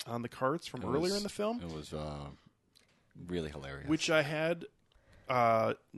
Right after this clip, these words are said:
Speaker 1: totally, honestly, and this is a credit to the filmmaker, completely forgotten about. Um, and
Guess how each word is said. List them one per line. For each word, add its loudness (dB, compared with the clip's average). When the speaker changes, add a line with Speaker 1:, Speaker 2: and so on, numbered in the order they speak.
Speaker 1:
totally, -2
honestly, -4
and -6
this -4
is -6
a -8
credit -10
to -8
the -6
filmmaker, 0
completely -4
forgotten -2
about. 4
Um, 2
and 2